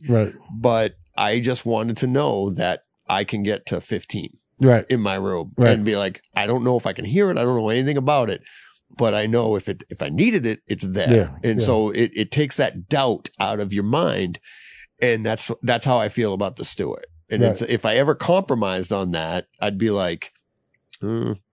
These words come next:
Speaker 1: Yeah,
Speaker 2: could
Speaker 1: exactly.
Speaker 2: it be better? Why? Why?" 'Cause
Speaker 1: Right.
Speaker 2: now I don't have to worry about it.
Speaker 1: Right. But if you talk to, you know, most people, they're like, "Hey, it's the, just a name. That's all it is."
Speaker 2: That's fine.
Speaker 1: You know?
Speaker 2: Yeah.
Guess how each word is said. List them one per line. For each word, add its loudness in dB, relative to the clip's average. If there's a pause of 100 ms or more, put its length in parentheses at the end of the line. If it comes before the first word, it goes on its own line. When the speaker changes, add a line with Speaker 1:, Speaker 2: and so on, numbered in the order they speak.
(120)
Speaker 1:
Yeah, 8
Speaker 2:
could 4
Speaker 1:
exactly. 6
Speaker 2:
it 6
be 6
better? 2 (260)
Why? 0
Why?" 0 (160)
'Cause 4
Speaker 1:
Right. 2
Speaker 2:
now 4
I 2
don't 0
have -4
to 0
worry 0
about -4
it. -6
Speaker 1:
Right. 2 (880)
But 8
if 8
you 8
talk 4 (120)
to, 6 (140)
you 4
know, 2 (840)
most 2
people, 0
they're 0
like, -2
"Hey, -2 (1040)
it's -6
the, 0
just -2
a 4
name. 0 (640)
That's 0
all 6
it 2
is." 4
Speaker 2:
That's 4
fine. 0 (240)
Speaker 1:
You 2
know? 8
Speaker 2:
Yeah. 6